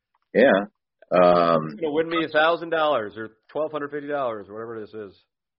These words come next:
Speaker 1: Okay. Um, so we've knocked it down to thirty-nine and a half. Uh, my lock, obviously,
Speaker 2: That's
Speaker 1: Kansas
Speaker 2: good.
Speaker 1: City, Kansas City, Cincinnati over New England minus five and a half. Uh, Dallas, Arizona over forty-one and a half.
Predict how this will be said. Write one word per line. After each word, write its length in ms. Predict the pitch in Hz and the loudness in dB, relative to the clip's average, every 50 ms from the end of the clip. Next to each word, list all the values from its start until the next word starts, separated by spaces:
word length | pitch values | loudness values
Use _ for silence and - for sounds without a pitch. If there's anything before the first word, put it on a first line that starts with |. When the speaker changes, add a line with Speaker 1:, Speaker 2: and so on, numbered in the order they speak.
| _ _ _ _ _ _ - | _ _ _ _ _ _ 0
Speaker 1:
Okay. 300 | 113 110 - 101 85 - - _ - | 2 2 4 2 0 -2 -6 _ 0
Um, 560 | - 104 104 101 98 98 95 95 95 92 92 92 _ | 2 4 4 4 4 4 4 4 2 0 -4 -8 _
so 180 | - - - 90 | -14 -8 -4 -2
we've 180 | 90 87 87 | 0 0 -2
knocked 300 | 80 82 82 85 82 - | -2 -4 -4 -4 -4 -4
it 120 | 87 82 - | -6 -6 -6
down 100 | 85 80 | -6 -8
to 100 | 78 76 - | -8 -6 -4
thirty-nine 340 | 82 80 78 71 76 76 76 | -4 -4 -2 -4 -6 -8 -6
and 100 | 71 73 73 | -6 -8 -8
a 20 | |
half. 540 | 76 73 - _ - 90 92 90 90 87 87 | -8 -10 -10 _ -2 2 4 4 6 4 4
Uh, 20 | |
my 140 | 82 87 92 | 2 2 4
lock, 320 | 92 98 107 113 123 123 - - - - _ _ _ _ _ - | 4 6 6 6 4 2 0 -4 -10 -18 _ _ _ _ _ -4
obviously, 260 | 95 90 87 - - | -4 -4 -4 -4 -6
Speaker 2:
That's 100 | 120 - - | -6 -2 0
Speaker 1:
Kansas 300 | 107 101 98 104 110 - | 2 2 2 0 -4 -2
Speaker 2:
good. 120 | - 101 98 | 0 0 2
Speaker 1:
City, 200 | 92 90 90 - _ _ _ _ - | 4 4 2 2 _ _ _ _ 0
Kansas 320 | 98 98 98 95 90 85 - - | 2 4 4 4 4 0 0 0
City, 100 | 92 90 - | 0 0 2
Cincinnati 480 | - 90 87 - 95 92 90 85 85 | 0 0 0 2 4 4 4 4 4
over 420 | 82 85 87 85 82 82 82 82 - _ _ - | 4 4 4 4 4 2 0 0 -2 _ _ -2
New 80 | 85 | 0
England 280 | 87 87 82 85 82 78 | 0 0 0 -2 -4 -4
minus 200 | 80 80 78 - - | -4 -6 -8 -6 -2
five 160 | - 82 80 76 | 0 0 0 0
and 80 | 78 | 0
a 40 | 78 | -2
half. 180 | 80 80 76 - _ _ _ _ _ _ _ _ _ _ | -4 -4 -6 -8 _ _ _ _ _ _ _ _ _ _
Uh, 260 | - 82 82 78 78 76 | 0 2 4 4 4 4
Dallas, 360 | 71 92 92 98 101 101 95 - - - - - - _ - | 4 4 4 4 4 4 2 0 -4 -14 -16 -16 -16 _ 0
Arizona 580 | - 98 95 95 87 - 87 90 87 87 90 90 - - | 2 4 4 4 2 2 2 4 4 4 2 0 -2 0
over 280 | 85 90 92 87 82 80 - _ | 0 0 2 0 -2 -6 -6 _
forty-one 460 | - 90 85 85 82 78 78 80 78 | 0 0 2 2 0 -2 -2 -4 -4
and 80 | 76 71 | -4 -6
a 60 | 69 - | -10 -10
half. 100 | 71 65 | -14 -16